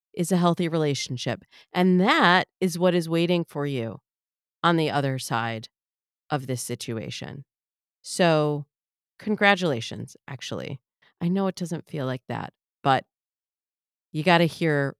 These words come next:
from me that this is actually a, "Yay, I'm proud of you" moment. And now you have the reins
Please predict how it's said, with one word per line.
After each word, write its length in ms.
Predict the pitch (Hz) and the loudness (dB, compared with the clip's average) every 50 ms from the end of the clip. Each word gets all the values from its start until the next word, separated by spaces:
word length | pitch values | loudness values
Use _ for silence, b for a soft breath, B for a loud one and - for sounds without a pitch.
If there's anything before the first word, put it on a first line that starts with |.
| _ _ | _ _
from 300 | - - - 165 160 156 | -12 -2 0 0 2 2
me 380 | 147 135 127 123 117 113 120 _ _ _ _ _ _ _ _ _ _ - | 2 2 0 0 -2 -4 -8 _ _ _ _ _ _ _ _ _ _ -6
that 160 | - 151 - | -6 -4 -4
this 180 | - 165 - - | -4 -4 -4 -4
is 140 | 170 147 160 | -4 -2 0
actually 760 | 147 143 147 - - - 165 143 143 139 131 123 123 127 - _ _ _ _ _ _ _ _ _ - | 0 0 0 -2 -4 -4 -2 -2 -2 -2 -2 -4 -4 -8 -10 _ _ _ _ _ _ _ _ _ -4
a, 380 | 156 156 147 143 143 135 - _ _ _ _ _ - | -2 0 0 0 -2 -4 -6 _ _ _ _ _ -20
"Yay, 320 | 147 - 175 165 160 151 | -10 -4 -2 0 0 2
I'm 140 | 139 139 147 | 0 -2 -2
proud 320 | 139 - - 143 131 139 139 | -4 -4 0 2 2 2 2
of 80 | 135 | -2
you" 120 | 139 131 123 | -4 -4 -4
moment. 540 | 120 107 107 107 110 110 107 - - - _ _ _ _ _ _ _ _ _ - | -4 -4 -4 -6 -6 -8 -10 -10 -14 -18 _ _ _ _ _ _ _ _ _ -4
And 360 | - 160 156 151 156 160 170 | -2 0 0 2 2 2 4
now 720 | 180 190 196 202 196 180 160 151 139 139 143 147 151 165 _ _ _ _ - | 6 6 8 8 10 10 8 8 6 6 4 0 -2 -6 _ _ _ _ -8
you 180 | 175 185 208 233 | -2 0 2 2
have 220 | 226 214 196 180 | 2 2 0 0
the 120 | 170 175 151 | 0 -2 -2
reins 640 | 143 143 139 131 123 120 120 123 131 131 - - | -2 -2 -2 0 -2 -2 -2 -4 -6 -8 -10 -14